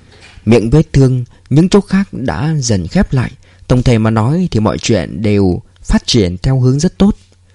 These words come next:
Ba Tống mẹ Tống ở đoạn thời gian để chăm sóc Tống Xanh, đồng thời thuận tiện quan sát Khuất Chiến Trọng. Cuối cùng bọn họ phát hiện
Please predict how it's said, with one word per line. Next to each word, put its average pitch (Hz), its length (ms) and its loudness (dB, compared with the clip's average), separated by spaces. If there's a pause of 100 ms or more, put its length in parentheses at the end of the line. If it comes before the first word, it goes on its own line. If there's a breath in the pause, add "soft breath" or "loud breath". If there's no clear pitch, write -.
(320 soft breath)
Ba 135 140 0
Tống 147 220 0
mẹ 95 140 -2
Tống 165 320 0
ở 82 140 0
đoạn 87 320 -4
thời 92 260 0
gian 147 320 -2
để 87 100 -4
chăm 151 240 -4
sóc - 240 -2
Tống 160 160 0
Xanh, 151 260 -2 (340 soft breath)
đồng 131 160 2
thời 120 280 2
thuận 104 260 -2
tiện 95 260 -2
quan 156 180 2
sát - 160 -2
Khuất - 220 0
Chiến 196 180 0
Trọng. - 200 -6 (320 soft breath)
Cuối 190 140 4
cùng 110 200 0
bọn 92 140 0
họ 73 180 -2
phát - 220 -2
hiện 113 160 0